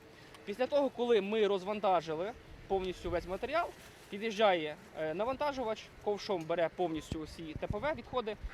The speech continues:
і завантажує у бункер. Після бункера починається кабіна, е, первинного, е, сортування, де будуть стояти люди, які будуть забирати великогабаритні або небезпечні відходи, які можуть,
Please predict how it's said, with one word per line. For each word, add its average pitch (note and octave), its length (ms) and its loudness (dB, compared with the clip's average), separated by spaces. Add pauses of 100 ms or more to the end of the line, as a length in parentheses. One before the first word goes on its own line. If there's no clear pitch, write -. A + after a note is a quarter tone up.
(180)
і C#4+ 80 -4
завантажує G#3 760 2
у G3+ 80 -4
бункер. F3 420 -4 (580)
Після A#3 260 -2
бункера A#3 360 -2
починається G3 520 -2
кабіна, F3+ 440 -2 (540)
е, E3+ 100 0
первинного, F#3 680 0
е, D#3+ 260 -4
сортування, C4+ 480 -2 (140)
де G3 260 6 (100)
будуть G#3 220 -6
стояти F3+ 440 0 (260)
люди, C4 240 -4
які A3 220 -4
будуть G#3 240 -6
забирати F3+ 600 0 (140)
великогабаритні F3+ 840 -2
або F3+ 200 0
небезпечні F3+ 540 -2
відходи, A3 380 -4
які F#3 200 -4
можуть, G#3 340 -2